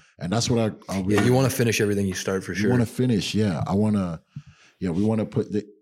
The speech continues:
Speaker 1: I just wanna push that on people. Like, we gotta finish and, um, and don't, and don't beat yourself up if your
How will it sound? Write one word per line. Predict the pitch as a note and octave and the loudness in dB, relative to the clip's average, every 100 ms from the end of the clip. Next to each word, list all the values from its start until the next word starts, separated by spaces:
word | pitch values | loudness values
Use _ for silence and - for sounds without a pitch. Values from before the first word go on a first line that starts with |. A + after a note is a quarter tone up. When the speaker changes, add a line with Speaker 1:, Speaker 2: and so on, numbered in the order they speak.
| - | -2
Speaker 1:
I | G2 | 0
just | A2 A2+ | 0 0
wanna | G2 | -2
push | - G#2 - | 0 -2 -4
that | D#2+ | -8
on | D2+ C#2+ | -8 -10
people. | C#3+ - B1+ | -12 -12 -12
Like, | B1+ - | -14 -12
we | C2 - | -10 -4
gotta | F2+ F2+ | -2 -2
finish | - E2+ D#2+ D2 - - | -2 -2 -2 -4 -8 -10
and, | C#2+ C#2 B1+ A#1+ A1+ C2+ | -8 -6 -8 -10 -14 -10
um, | B1+ A1+ A1 A1 - _ _ _ _ _ _ _ - | -10 -10 -12 -16 -20 _ _ _ _ _ _ _ -4
and | G2 F#2 | -2 0
don't, | A#2+ C3+ C#3 - - | 2 4 4 0 0
and | G2+ | 2
don't | A#2 | 4
beat | A#2 A2 | 4 2
yourself | A2 G#2+ G2+ | 2 2 2
up | G#2 - | 2 0
if | E2 - | -2 0
your | E2+ F2 D2+ | 0 2 0